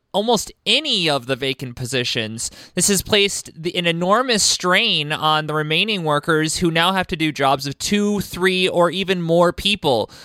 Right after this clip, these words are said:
Local seven twenty-one President Green said,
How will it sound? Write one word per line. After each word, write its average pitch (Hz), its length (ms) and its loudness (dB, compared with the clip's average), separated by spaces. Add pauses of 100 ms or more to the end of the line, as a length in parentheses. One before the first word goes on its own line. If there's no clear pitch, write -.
(160)
Local 170 460 4
seven 190 360 0
twenty-one 175 520 0
President 160 420 0
Green 170 320 -4
said, 156 400 0